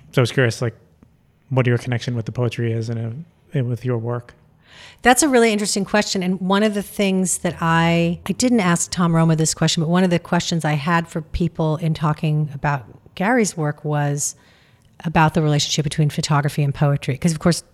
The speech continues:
Speaker 2: Todd Papageorge talks about that quite extensively.
Speaker 1: Oh, does he? I've never read, I, but I do
Speaker 2: He's
Speaker 1: read a lot about, like, I'm reading a Sh-, Seamus Heaney book about,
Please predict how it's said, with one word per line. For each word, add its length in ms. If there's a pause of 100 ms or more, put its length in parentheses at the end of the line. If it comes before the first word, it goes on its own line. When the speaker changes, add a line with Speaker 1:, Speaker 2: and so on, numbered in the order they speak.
(160)
Speaker 2:
Todd 220
Papageorge 560
talks 220
about 220
that 120
quite 340
extensively. 760 (720)
Speaker 1:
Oh, 80
does 360
he? 60
I've 140
never 220
read, 120 (140)
I, 40
but 340
I 80
do 120
Speaker 2:
He's 80
Speaker 1:
read 120
a 40
lot 180
about, 320
like, 120
I'm 100
reading 220
a 100
Sh-, 320
Seamus 280
Heaney 300
book 280
about, 340